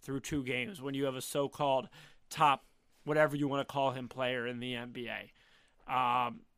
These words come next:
they absolutely stink. Using Draymond is out as an excuse isn't anything. He's not changing literally anything.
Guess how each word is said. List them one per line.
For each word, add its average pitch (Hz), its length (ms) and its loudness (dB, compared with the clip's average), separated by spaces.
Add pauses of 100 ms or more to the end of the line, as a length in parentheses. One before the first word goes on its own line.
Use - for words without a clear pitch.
(100)
they 175 220 6
absolutely 175 480 4
stink. 139 500 -6 (800)
Using 180 360 -2
Draymond 156 540 2
is 143 140 -4
out 147 140 2
as 135 120 -8
an 135 80 -10
excuse 143 640 -4 (380)
isn't 151 260 -2
anything. 143 400 -4
He's 147 160 -6
not 165 160 -2
changing 143 560 -4
literally 139 340 0
anything. 131 540 -4